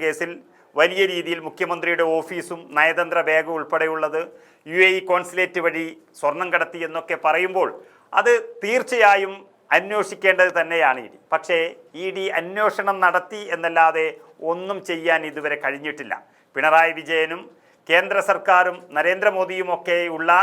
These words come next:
രഹസ്യ ബന്ധങ്ങളാണ് ഇ ഡിയെ കൊണ്ട്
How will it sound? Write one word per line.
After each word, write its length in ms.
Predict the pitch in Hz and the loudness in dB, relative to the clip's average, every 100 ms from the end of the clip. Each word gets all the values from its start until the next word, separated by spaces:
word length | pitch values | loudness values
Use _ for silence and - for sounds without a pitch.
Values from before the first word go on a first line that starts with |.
| 202 143 | 2 2
രഹസ്യ 440 | 170 185 190 - 202 175 | 2 2 -2 -4 0 0
ബന്ധങ്ങളാണ് 720 | 175 180 196 190 180 165 160 117 - _ _ _ 131 160 | 0 0 0 2 4 4 2 -4 -14 _ _ _ -10 -6
ഇ 20 | 180 | -2
ഡിയെ 200 | 175 175 170 | 0 0 -2
കൊണ്ട് 240 | 160 | 0